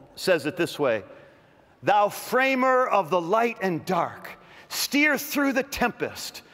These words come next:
thine own ark. Amid the howling wintry sea, we are at port if we have thee." That's the miracle of God's grace. Amid the howling wintry sea,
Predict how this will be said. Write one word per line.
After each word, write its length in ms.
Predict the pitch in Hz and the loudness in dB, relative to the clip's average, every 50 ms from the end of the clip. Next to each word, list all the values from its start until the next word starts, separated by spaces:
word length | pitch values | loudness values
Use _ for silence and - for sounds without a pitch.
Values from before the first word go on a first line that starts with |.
| - - - | -20 -20 -14
thine 420 | 117 107 185 185 190 180 185 175 175 | -4 -2 0 2 2 2 0 0 -2
own 360 | 160 160 170 170 160 151 151 | -2 0 0 0 0 0 -2
ark. 520 | - - 135 139 120 - - - - - - - - - - - | -2 -4 -4 -4 -4 -8 -12 -16 -18 -18 -18 -20 -20 -18 -8 -2
Amid 500 | - 160 170 180 214 254 262 240 190 165 | -2 -2 0 2 2 2 2 2 0 -2
the 100 | 220 190 | -2 -2
howling 680 | 170 - - 220 233 233 233 226 220 220 214 202 190 185 | -2 -2 0 2 2 4 2 2 0 0 -2 -2 0 0
wintry 460 | 214 233 214 - - 202 220 208 180 | 0 -2 -2 -4 -6 -4 -4 -4 -4
sea, 880 | - - - - 226 220 214 214 208 208 190 - - - - - - - - - _ _ _ _ - | -6 -6 -6 -4 -2 -2 0 0 0 -2 -2 -4 -6 -14 -20 -20 -20 -20 -20 -20 _ _ _ _ -6
we 160 | - 170 196 202 | -2 -2 -2 0
are 460 | - 185 220 247 247 254 247 247 214 | 0 2 2 4 4 4 2 2 2
at 260 | 208 214 - - - | 0 0 -2 -4 -8
port 560 | - - 254 214 151 113 104 - - - - - - - - _ _ _ _ _ _ _ _ _ | -2 2 2 2 2 0 -4 -8 -14 -16 -16 -18 -20 -20 -20 _ _ _ _ _ _ _ _ _
if 220 | - 131 120 - 123 | -4 -4 -4 -2 -2
we 160 | 131 139 127 | -2 -2 0
have 320 | 120 120 117 117 104 90 | 0 0 0 0 -2 -4
thee." 320 | 98 101 95 85 82 82 - - - - - - _ _ _ _ _ _ _ _ _ _ _ _ _ _ _ _ _ _ _ _ _ _ _ _ _ | -8 -8 -6 -8 -10 -12 -16 -20 -20 -20 -20 -20 _ _ _ _ _ _ _ _ _ _ _ _ _ _ _ _ _ _ _ _ _ _ _ _ _
That's 240 | - 107 107 - - | -4 -4 -4 -4 -6
the 80 | - 107 | -8 -6
miracle 380 | 104 101 95 87 - 90 87 | -4 -4 -4 -6 -8 -8 -12
of 100 | 85 80 | -12 -10
God's 300 | - 92 87 87 82 - | -8 -6 -6 -6 -8 -10
grace. 260 | - - 87 80 78 76 76 - - _ _ _ _ _ _ 226 - _ _ _ _ _ _ _ _ _ _ _ _ _ _ _ _ _ _ _ _ _ - | -16 -14 -14 -14 -14 -18 -20 -20 -20 _ _ _ _ _ _ -20 -20 _ _ _ _ _ _ _ _ _ _ _ _ _ _ _ _ _ _ _ _ _ -6
Amid 500 | 117 117 113 123 151 165 175 180 147 139 | -6 -4 0 0 2 2 2 2 2 0
the 80 | 151 | -2
howling 640 | 131 123 143 143 147 147 147 147 143 139 131 123 120 | 0 0 2 2 2 4 2 2 0 0 -2 -2 -2
wintry 420 | 135 139 135 - - 139 135 131 | -2 -2 -4 -6 -6 -6 -4 -6
sea, 640 | 123 - - - 117 110 98 92 87 82 82 - | -6 -8 -10 -6 -4 -4 -4 -4 -6 -10 -12 -16